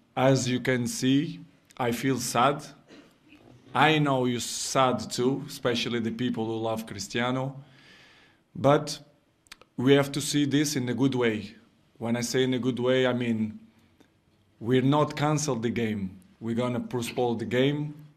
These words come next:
We want to be back here to your country. We will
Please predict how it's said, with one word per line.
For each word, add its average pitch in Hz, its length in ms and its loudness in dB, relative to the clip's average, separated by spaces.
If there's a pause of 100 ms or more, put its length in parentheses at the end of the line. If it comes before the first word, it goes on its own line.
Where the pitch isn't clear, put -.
(340)
We 131 200 2
want 127 600 0
to 127 100 -6
be 127 180 4
back 120 380 2
here 120 540 -2 (420)
to 135 100 -2
your 117 220 0
country. 143 600 -2 (360)
We 123 120 2
will 120 120 4